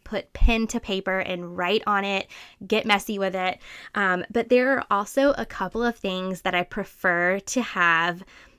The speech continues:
digitally. First up is my simplified planner. It's my daily go-to. It's where I track my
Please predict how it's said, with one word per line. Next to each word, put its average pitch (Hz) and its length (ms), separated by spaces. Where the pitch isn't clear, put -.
digitally. 175 540
First - 360
up 254 160
is 220 140
my 190 160
simplified 220 800
planner. 165 560
It's 226 180
my 190 200
daily 269 420
go-to. 214 800
It's 196 240
where 202 160
I 190 100
track - 400
my 175 160